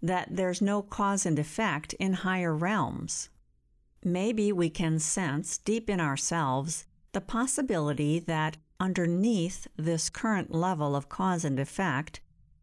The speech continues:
a level exists in which we're completely untouched by both the cause we set in motion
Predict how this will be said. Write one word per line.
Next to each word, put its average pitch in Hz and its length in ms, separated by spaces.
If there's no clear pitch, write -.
a 196 80
level 220 480
exists 160 880
in 190 200
which 226 320
we're 208 300
completely 208 880
untouched 170 960
by 170 200
both 147 340
the 170 100
cause 247 560
we 196 140
set 175 400
in 143 160
motion 147 640